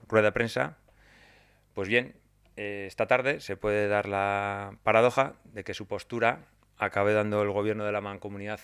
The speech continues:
a Navarra Suma. Un grupo que lo único, eh, que ha trascendido a la opinión pública es que está en contra de un plan de residuos que tiene en cuenta el reciclaje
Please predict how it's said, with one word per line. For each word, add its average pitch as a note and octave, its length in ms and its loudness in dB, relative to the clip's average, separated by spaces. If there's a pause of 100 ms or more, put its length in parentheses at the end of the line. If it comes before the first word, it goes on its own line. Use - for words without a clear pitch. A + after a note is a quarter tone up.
a F#2 100 -10
Navarra F#2 340 -4
Suma. - 300 -12 (1040)
Un A#2+ 160 -6
grupo C3+ 360 -4 (220)
que G#2+ 140 -8
lo G#2 120 -4
único, G#2+ 480 -8 (240)
eh, G#2 520 -16
que A2+ 100 0
ha A2 60 2
trascendido B2 720 0 (600)
a F#2+ 100 -8
la G2+ 80 -2
opinión G#2+ 280 -8
pública B2 580 -2 (520)
es G#2 120 -10
que - 80 -4
está A2 140 0
en G#2+ 80 0
contra G#2+ 300 -2
de G2 60 -6
un G2+ 100 -12
plan G#2+ 180 -4
de G#2 80 -4
residuos B2 680 -4 (480)
que G2 140 -8
tiene G#2 200 -4
en G2+ 60 -8
cuenta G#2 260 -4
el G2 80 -4
reciclaje G2+ 580 0